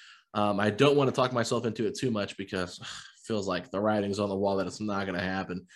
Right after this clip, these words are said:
and, and, unless the Suns just are blown away with an offer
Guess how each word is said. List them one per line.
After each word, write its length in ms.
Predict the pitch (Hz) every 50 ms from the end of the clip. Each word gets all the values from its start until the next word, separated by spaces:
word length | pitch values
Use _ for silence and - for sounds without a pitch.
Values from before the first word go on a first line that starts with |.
| - - - -
and, 140 | 113 113 113
and, 220 | - - 123 120 107
unless 640 | 104 120 123 123 120 120 123 120 117 113 - - - - _ _ _ _ _ _ -
the 140 | 113 113 107
Suns 500 | - - 127 117 110 107 107 107 101 101
just 360 | - - 107 98 - - - - _ _ _ _ _ _ _ - - - - _ _ _ _ _ _ _ _ _ _ _ _ _ _ -
are 100 | 107 117
blown 240 | 117 147 160 180 196
away 160 | 202 196 202
with 120 | 202 196 196
an 80 | 196
offer 400 | 196 196 208 202 202 180 165 160